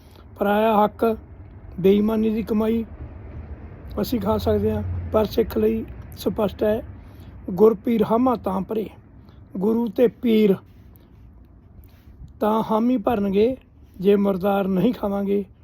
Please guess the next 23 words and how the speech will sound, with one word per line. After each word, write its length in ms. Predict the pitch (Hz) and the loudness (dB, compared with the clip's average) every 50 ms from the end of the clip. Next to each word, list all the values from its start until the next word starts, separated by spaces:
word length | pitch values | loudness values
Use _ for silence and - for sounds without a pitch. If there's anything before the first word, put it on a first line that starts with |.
| - - - - _ - - - - - | -20 -20 -20 -20 _ -20 -20 -20 -20 -20
ਸੋ 280 | - - - - 208 196 | -20 -8 -2 0 0 0
ਕਿਰਪਾ 540 | - - - 220 202 - - - 240 233 | 0 0 -2 -2 -2 -2 -2 -2 -2 0
ਕਰਕੇ 500 | 208 - 226 208 - - - 208 208 214 202 - - - - - - - - - - - - - - - - - - - - - - - - - | 0 -2 -4 -4 -4 -2 0 0 0 -2 -4 -10 -18 -20 -20 -20 -20 -20 -20 -20 -20 -20 -18 -18 -18 -16 -16 -16 -16 -16 -16 -18 -18 -18 -6 -2
ਪਰਾਏ 540 | 220 214 208 208 202 202 208 208 202 208 | 0 2 2 2 4 4 6 6 6 4
ਹੱਕ 300 | 196 - 208 196 - - | 4 2 -2 -6 -6 -10
ਤੋਂ 320 | - - - 208 196 190 196 - - - - - - - - - - - - - - - - - - - - | -12 -6 -4 -4 -4 -4 -6 -10 -14 -20 -20 -20 -20 -20 -20 -20 -20 -20 -20 -20 -20 -20 -20 -20 -18 -10 -2
ਬਚੋ, 460 | 190 196 190 190 - 226 214 220 233 - - - - - - - - - - - - - - - - - - - | 0 2 2 2 2 2 2 2 0 -4 -10 -20 -20 -20 -20 -20 -20 -20 -20 -20 -20 -20 -20 -20 -20 -16 -6 -2
ਉਸ 420 | 214 202 208 220 214 - - - | 2 4 4 4 4 2 -4 -12
ਪਰਮੇਸ਼ਰ 580 | - - 220 202 196 202 202 190 190 - - 208 | -6 -2 -2 0 2 2 0 0 0 -2 -2 -2
ਦੇ 280 | 180 180 208 196 185 - - - - - - - - - - - - - - - - | 0 -2 -2 -2 -4 -6 -12 -18 -20 -20 -20 -20 -20 -20 -20 -20 -20 -20 -14 -6 -4
ਆਪੋ 360 | 208 196 - - - 220 208 | -4 -4 -2 -4 -2 -2 -2
ਆਪਣੇ 300 | 202 196 - - 208 208 | -2 -2 -4 -4 -4 -4
ਧਰਮ 380 | 196 - - 240 226 208 196 175 | -4 -2 -2 -2 0 -2 -2 -2
ਦੇ 120 | 175 196 | -2 -2
ਮੁਤਾਬਕ 680 | 185 190 175 - - 196 190 190 190 - - 101 98 98 - - - - - - - - - - - - - - - - | -2 -2 -4 -2 -2 -2 -2 -2 -4 -4 -6 -6 -6 -6 -8 -12 -16 -16 -16 -16 -14 -14 -14 -12 -12 -12 -12 -10 -8 -2
ਲੜ 260 | 208 196 196 196 196 | 2 4 4 4 4
ਲੱਗੋ। 420 | 202 214 208 190 170 214 214 214 214 - - - - - - - - | 2 0 -2 0 2 2 2 2 2 -2 -8 -10 -10 -10 -10 -4 0
ਧਾਰਮਿਕ 440 | - 254 233 208 202 208 202 - - 226 | 2 4 4 4 4 2 0 0 -2 -2
ਗ੍ਰੰਥ 400 | 190 202 196 202 208 202 - - | 0 2 2 2 2 0 -2 -2
ਕੋਈ 280 | - - 233 247 277 | 0 2 4 4 4
ਵੀ 100 | 262 277 | 4 2
ਨਹੀਂ 160 | 254 247 240 202 | 2 2 0 0
ਕਹਿੰਦਾ 380 | 226 208 208 214 226 226 220 | 0 0 0 0 0 -2 -2